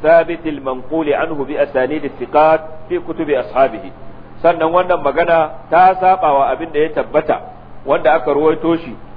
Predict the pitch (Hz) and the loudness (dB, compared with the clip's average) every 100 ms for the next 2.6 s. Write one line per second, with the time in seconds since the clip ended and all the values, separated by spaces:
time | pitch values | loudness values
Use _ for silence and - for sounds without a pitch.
0 | - - - - 135 135 139 135 151 165 | -16 -16 -12 0 2 2 0 2 2 2
1 | 147 160 170 160 156 - - 131 - 147 | 2 2 2 0 -8 -10 -8 -8 -6 -8
2 | - - 180 180 185 | -6 2 6 6 4